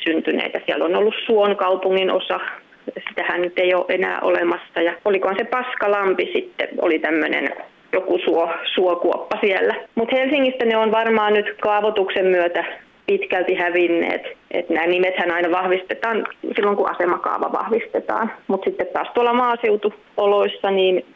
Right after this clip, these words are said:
ei ole sitä kaavoitusta monestikaan vielä tehty, niin siellä niitä nimiä on, mutta nehän on, on tämmöistä perinteistä vanhaa nimistöä,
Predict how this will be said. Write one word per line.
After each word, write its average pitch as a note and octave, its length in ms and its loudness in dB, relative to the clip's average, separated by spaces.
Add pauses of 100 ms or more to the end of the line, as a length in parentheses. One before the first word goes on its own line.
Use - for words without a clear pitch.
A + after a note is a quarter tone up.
ei F#3+ 180 4
ole F#3 100 -4
sitä F3+ 160 -6
kaavoitusta D#3+ 640 -2 (240)
monestikaan F#3 640 -2
vielä G3 220 2
tehty, G#3+ 460 0
niin F3+ 280 0 (400)
siellä F#3 220 2
niitä A#3 240 2
nimiä A3 400 4
on, G3 220 4
mutta G3+ 260 0
nehän G#3 300 2
on, A3 260 4
on C4 220 2
tämmöistä B3+ 360 0
perinteistä G#3+ 560 0
vanhaa F#3 360 0
nimistöä, F3+ 640 0